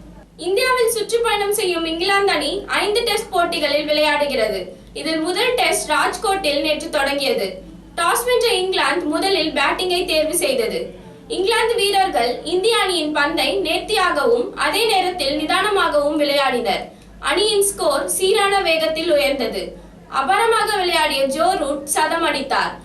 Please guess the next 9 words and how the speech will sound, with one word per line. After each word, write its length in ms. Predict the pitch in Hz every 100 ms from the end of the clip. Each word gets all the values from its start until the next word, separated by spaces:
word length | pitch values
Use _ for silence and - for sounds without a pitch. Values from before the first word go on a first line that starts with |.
| - -
முதல் 280 | - 330 427
நாள் 200 | 480 453
ஆட்ட 300 | - - 415
நேர 240 | 392 381
முடிவில் 560 | 349 349 370 285 247 -
இங்கிலாந்து 580 | 311 370 381 294 294 285
நான்கு 380 | 277 294 453 466
விக்கெட் 280 | 381 349
இழப்பிற்கு 680 | 311 294 302 311 254 240 -